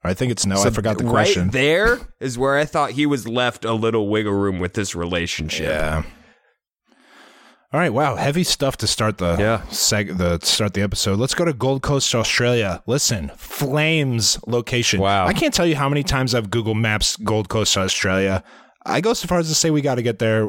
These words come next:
Speaker 1: One of the be-, most beautiful places <laughs> on earth.
Speaker 2: This is one of the best locations I've ever seen them in. It has everything.
Speaker 1: Yeah.
Speaker 2: Wow.
Speaker 1: You got the wild stuff. You got the city stuff.
Speaker 2: They
Speaker 1: You
Speaker 2: were
Speaker 1: got
Speaker 2: at
Speaker 1: the
Speaker 2: a du-,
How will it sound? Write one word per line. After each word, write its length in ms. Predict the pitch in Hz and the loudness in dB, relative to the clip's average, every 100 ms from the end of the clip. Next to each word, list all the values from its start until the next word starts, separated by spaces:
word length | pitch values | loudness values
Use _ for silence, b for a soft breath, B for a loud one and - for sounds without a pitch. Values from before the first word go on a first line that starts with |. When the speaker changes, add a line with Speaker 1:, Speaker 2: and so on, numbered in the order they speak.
| - | -2
Speaker 1:
One 260 | 117 160 | -2 0
of 40 | 165 | 0
the 60 | |
be-, 120 | 139 170 | -2 -2
most 300 | 143 143 110 | 0 0 0
beautiful 380 | 170 202 180 | 0 2 0
places 540 | 170 139 135 120 113 - - | 0 2 0 0 0 -2 -6
<laughs> 100 | _ | _
on 160 | 123 135 | 0 2
earth. 400 | 165 - - - | 0 -2 -10 -6
Speaker 2:
This 160 | - 427 | 0 2
is 100 | 339 | 4
one 120 | 240 | 2
of 60 | 160 | 2
the 60 | |
best 240 | 143 175 175 | 0 0 0
locations 540 | 147 160 143 127 113 | 0 0 2 0 0
I've 260 | 120 151 143 | 2 2 0
ever 180 | 113 | -2
seen 460 | 110 - 120 127 120 | -2 0 2 2 2
them 180 | 101 87 | 2 0
in. 440 | 76 90 - - - _ _ _ _ | -2 -4 -4 -14 -20 _ _ _ _
It 160 | - 131 | -4 0
has 300 | 151 147 127 123 | 0 0 -2 -4
everything. 880 | 135 165 139 117 - 90 - - - _ _ _ _ _ | -2 -2 -4 -8 -8 -12 -12 -16 -20 _ _ _ _ _
Speaker 1:
Yeah. 240 | 113 101 - _ _ _ _ _ | -4 -4 -6 _ _ _ _ _
Speaker 2:
Wow. 200 | - 92 | -8 -2
Speaker 1:
You 40 | 110 | 0
got 120 | 127 | 0
the 80 | 90 | 0
wild 360 | 92 113 131 139 | 2 2 0 0
stuff. 500 | - 135 147 - - _ | 0 0 0 -4 -14 _
You 140 | 85 | -2
got 160 | 101 98 | 0 0
the 60 | - | 0
city 320 | - 127 143 | 0 2 2
stuff. 460 | - - 143 139 - | 0 0 0 0 -2
Speaker 2:
They 100 | - | 0
Speaker 1:
You 60 | - | 4
Speaker 2:
were 60 | |
Speaker 1:
got 160 | - 254 | 4 4
Speaker 2:
at 40 | |
Speaker 1:
the 20 | |
Speaker 2:
a 40 | |
du-, 100 | 135 | 2